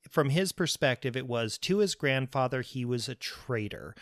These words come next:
Only the council knew the true path he'd chosen.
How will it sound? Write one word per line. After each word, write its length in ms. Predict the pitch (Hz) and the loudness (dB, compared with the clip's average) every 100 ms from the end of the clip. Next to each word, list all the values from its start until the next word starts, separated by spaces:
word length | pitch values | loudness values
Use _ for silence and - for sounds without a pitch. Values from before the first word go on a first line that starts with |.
| - - _ - | -20 -20 _ 2
Only 320 | 151 180 196 | 4 4 2
the 100 | 185 | -2
council 540 | - 156 143 139 135 | -4 -2 -2 -2 -2
knew 180 | 123 127 | 0 0
the 100 | 117 | -2
true 300 | - - 156 | -4 -2 -2
path 360 | - 143 127 - | 0 0 0 -4
he'd 200 | 131 113 | -8 -8
chosen. 560 | - 135 120 113 107 | -2 0 0 -2 -6